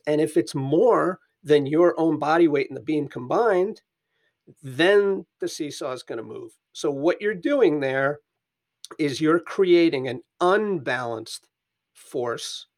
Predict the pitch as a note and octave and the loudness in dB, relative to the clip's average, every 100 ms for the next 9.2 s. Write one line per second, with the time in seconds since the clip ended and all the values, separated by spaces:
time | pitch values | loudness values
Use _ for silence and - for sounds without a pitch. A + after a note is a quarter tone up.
0 | _ B2 B2 - - D#3+ G3 E3+ D3 C#3 | _ -12 -10 -10 0 2 2 2 0 0
1 | B2+ - - A#2+ G#2 - _ _ _ _ | -4 -4 -6 -4 -8 -8 _ _ _ _
2 | _ _ B2+ A#2+ A#2+ D3+ F3 F3+ - - | _ _ -6 -6 0 2 2 0 -6 -2
3 | E3 - C#3+ C3 - C#3 - - _ _ | 0 2 2 2 -2 -2 -4 -10 _ _
4 | - - A3+ D3+ - - - _ _ - | -8 4 4 4 -2 -12 -16 _ _ -4
5 | C3+ C#3 D3+ D#3+ D#3 D3+ C3 C3+ - - | 0 2 4 4 4 4 4 0 -2 -6
6 | B2+ - - - _ _ _ A#2+ B2 A#2+ | -4 -4 -8 -12 _ _ _ -2 0 0
7 | A2+ - _ _ C#3 - D3 C3+ - D#2 | -4 -12 _ _ -6 -4 -4 -6 -8 -12
8 | - _ _ _ _ - D#3+ C#3+ C#3+ C#3+ | -18 _ _ _ _ -2 2 4 4 2
9 | C#3 B2 | 0 -6